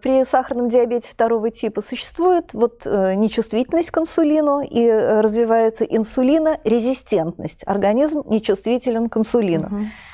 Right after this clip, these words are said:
Speaker 1: Либо инсулина вырабатывается чуть меньше, чем нужно в принципе. Это сахарный диабет второго типа. Сахарный диабет первого типа — это совсем другое заболевание.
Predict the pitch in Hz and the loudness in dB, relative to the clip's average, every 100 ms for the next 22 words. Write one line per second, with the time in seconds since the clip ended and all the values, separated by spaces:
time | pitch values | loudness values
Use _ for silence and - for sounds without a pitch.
0 | - - - 339 508 370 320 294 285 294 | -20 -20 -4 0 2 2 2 2 2 2
1 | 330 269 247 233 269 247 240 240 214 - | 2 2 2 2 -2 0 -2 0 -6 -4
2 | 240 247 269 294 - - 226 226 226 - | -2 2 2 0 -4 -2 0 0 -2 0
3 | 202 220 214 196 190 - 208 180 - - | 2 2 2 0 -2 -2 -2 -2 -8 -6
4 | 190 392 381 - 294 247 240 196 196 202 | -4 -2 -4 0 0 2 0 2 2 2
5 | 269 - 190 202 208 - 170 - - - | -2 -2 0 0 -4 -4 -4 -4 -16 -20
6 | - - - - - 277 330 330 302 269 | -20 -20 -20 -20 -2 0 2 2 2 4
7 | 302 269 311 - 320 359 311 202 196 - | 2 2 -2 0 0 2 2 0 -2 -4
8 | 170 - - - - 233 - 269 - 294 | -2 -4 -8 -20 -8 -6 0 0 2 0
9 | 302 254 226 175 175 202 214 302 330 175 | 2 2 2 2 0 2 2 2 2 -2